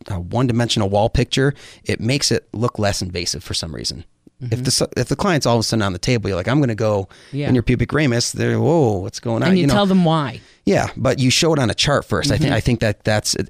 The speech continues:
Speaker 1: education. You know, once again, I teach, I love teaching, and the teaching does not stop when I leave B C M T. Every one of my clients, well, I hope every one of my clients
Speaker 2: Mm-hmm.
Speaker 1: appreciates that aspect of me. Some of 'em don't like hearing it because they just wanna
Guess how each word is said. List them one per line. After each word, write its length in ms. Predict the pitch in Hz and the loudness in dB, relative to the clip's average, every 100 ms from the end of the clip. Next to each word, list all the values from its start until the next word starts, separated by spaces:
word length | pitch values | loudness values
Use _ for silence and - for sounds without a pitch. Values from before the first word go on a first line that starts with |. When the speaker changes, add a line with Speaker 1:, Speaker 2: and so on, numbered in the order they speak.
| - | -2
Speaker 1:
education. 640 | 127 120 117 107 98 87 87 | -2 0 0 0 -2 -4 -4
You 120 | 107 | -4
know, 80 | 101 | -2
once 220 | 107 113 | -2 0
again, 180 | 110 113 | 0 0
I 80 | 87 - | -2 -6
teach, 560 | - 127 135 - - - - | -2 -2 0 -2 -2 -6 -10
I 220 | 90 95 | -4 -2
love 300 | 101 110 120 | 0 0 0
teaching, 500 | - 131 - 139 139 | 0 0 2 4 4
and 220 | - 104 | 2 -2
the 20 | 104 | -2
teaching 320 | - 123 117 | -2 0 0
does 160 | 95 | 0
not 180 | 107 98 | -2 -2
stop 300 | - 101 95 | -2 -2 -2
when 80 | 95 | -2
I 60 | 85 | -4
leave 220 | 87 87 | -6 -8
B 100 | 92 | -6
C 160 | - 85 | -4 -4
M 80 | 85 | -6
T. 220 | - 87 | -8 -4
Every 220 | 123 131 | 0 2
one 160 | 123 123 | 2 2
of 60 | |
my 120 | 110 104 | 0 -2
clients, 640 | - 101 95 85 - - - | 0 0 0 -2 -2 -2 -4
well, 220 | - 101 98 | -4 -4 -4
I 80 | 117 | -6
hope 240 | - 110 92 | -2 -2 -2
every 200 | 92 85 | -8 -8
one 120 | 87 | -8
of 60 | 85 | -8
my 80 | |
clients 380 | 78 87 82 - | -8 -8 -4 -6
Speaker 2:
Mm-hmm. 280 | 104 - - | -8 -14 -8
Speaker 1:
appreciates 480 | - 135 110 117 - | 0 2 2 0 0
that 120 | 104 | 0
aspect 400 | 95 101 - - | 0 0 -2 -4
of 40 | 92 | -4
me. 80 | |
Some 220 | 90 156 175 | -2 2 2
of 80 | |
'em 60 | 156 | 4
don't 160 | 151 143 | 4 2
like 160 | 170 | 0
hearing 200 | - 104 | 0 -2
it 120 | 107 | -2
because 240 | 113 - 101 | -4 -4 -2
they 100 | 104 | -2
just 220 | 101 - | -2 -2
wanna 240 | 104 98 | -2 -2